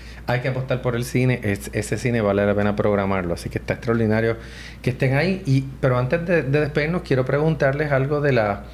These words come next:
de las experiencias que ha tenido la película en los festivales donde se ha presentado. Veo que ha estado en el Festival de Latino de Filadelfia, en el de San Francisco, en el de Palm Beach,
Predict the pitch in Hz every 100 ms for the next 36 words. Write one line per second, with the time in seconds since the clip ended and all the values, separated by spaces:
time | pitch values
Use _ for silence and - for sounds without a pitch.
0 | - - 101 104 107 95 92 123 127 131
1 | 131 131 127 123 120 120 127 120 117 117
2 | - 104 95 120 120 113 110 104 104 95
3 | - 123 117 117 120 151 101 101 113 -
4 | 117 113 104 - 98 - 101 98 101 101
5 | - 107 101 98 - 107 95 104 101 101
6 | 101 98 92 117 135 131 123 127 - -
7 | - - 104 95 90 - 90 - 87 -
8 | 131 131 - 123 123 117 101 95 92 -
9 | 95 98 107 139 - - -